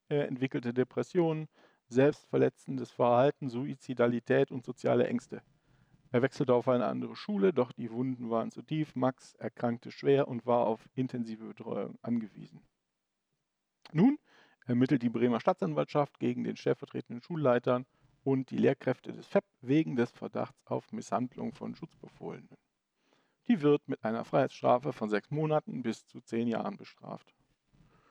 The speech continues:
Und er sagt, na, das ist ungefähr der letzte Satz in dem Artikel, das finde ich, äh, ziemlich mutig. "Mir ist wichtig, dass andere Leute, Menschen wie ich, nicht dasselbe durchmachen müssen.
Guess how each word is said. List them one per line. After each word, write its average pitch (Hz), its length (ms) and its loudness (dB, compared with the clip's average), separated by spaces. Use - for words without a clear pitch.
Und 120 120 0
er 120 80 6
sagt, 123 280 2
na, 127 160 6
das 117 100 2
ist - 40 -10
ungefähr 131 300 -2
der 120 100 8
letzte 123 240 -2
Satz 123 260 2
in 127 80 -4
dem 123 180 0
Artikel, 139 600 2
das 135 160 -2
finde 131 200 -2
ich, - 220 -14
äh, 123 260 -6
ziemlich 135 240 -4
mutig. 135 580 0
"Mir 139 140 4
ist - 160 -4
wichtig, 202 380 0
dass - 220 -2
andere 151 280 4
Leute, 104 540 2
Menschen 160 360 0
wie 101 60 -2
ich, - 320 -6
nicht 127 220 -2
dasselbe 147 420 4
durchmachen 127 520 -12
müssen. - 300 -18